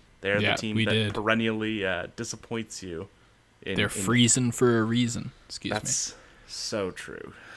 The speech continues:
Speaker 1: Um, and so I think yes is my answer. In short, I mean, like, they have a insane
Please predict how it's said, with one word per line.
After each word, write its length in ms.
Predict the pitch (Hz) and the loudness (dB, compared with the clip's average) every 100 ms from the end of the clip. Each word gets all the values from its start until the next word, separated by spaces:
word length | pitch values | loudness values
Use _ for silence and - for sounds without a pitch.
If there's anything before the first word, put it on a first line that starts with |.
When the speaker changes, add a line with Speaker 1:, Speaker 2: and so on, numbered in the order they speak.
| - - - | -16 -12 2
Speaker 1:
Um, 460 | 123 120 117 113 - - | 4 4 2 -4 -8 -6
and 160 | 143 | -4
so 460 | 151 165 160 160 - - _ - | -2 2 2 2 0 -8 _ -6
I 100 | 160 | -4
think 340 | 156 196 294 311 - | -4 -2 -2 -4 -12
yes 800 | 117 107 104 107 165 220 - - | -14 -14 -10 -2 -2 -2 -6 -6
is 180 | 107 110 | -6 -4
my 140 | 104 | -4
answer. 340 | 110 160 - | -2 -4 -4
In 80 | 90 | -6
short, 280 | 95 147 135 | -4 0 2
I 60 | 117 | 2
mean, 100 | 127 | 2
like, 200 | 123 113 - - - | 0 -2 -10 -20 -10
they 100 | - 120 | -4 0
have 240 | 139 151 | 0 2
a 240 | 139 117 - | 2 0 -4
insane 880 | 117 120 - - 123 131 143 151 143 | -4 -4 -2 0 0 0 -2 -4 -8